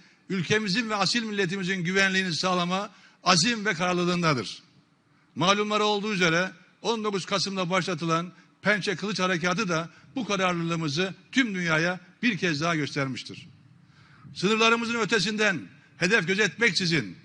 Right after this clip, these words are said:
sivil yerleşim yerlerine alçakça saldırılar düzenleyen, terör unsurlarına yönelik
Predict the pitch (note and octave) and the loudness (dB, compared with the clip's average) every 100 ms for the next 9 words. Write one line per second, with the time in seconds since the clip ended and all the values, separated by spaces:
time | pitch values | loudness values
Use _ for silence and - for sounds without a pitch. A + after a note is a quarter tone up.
0 | - - - G#3+ G#3 G3 G#3 F3+ B3 A3+ | -20 -8 -2 -2 0 0 2 0 -2 -4
1 | G#3 G3+ G3 F3 A2+ - _ D#3+ G3 - | -2 -2 -2 -4 -4 -10 _ 0 2 4
2 | B3+ - E3 G#2 E2 _ - F3+ G3 G3+ | 4 4 0 -2 -4 _ -4 -2 0 2
3 | A3 F#3+ E3+ F3+ D#3 D3+ E3 G#3 - - | 0 0 0 0 2 0 -2 -8 -16 -20
4 | - - - - F#3+ B3 A#3 F3+ G3 G3 | -20 -20 -8 4 6 6 4 -2 0 2
5 | F#3 F3 F3 E3 | 4 2 2 0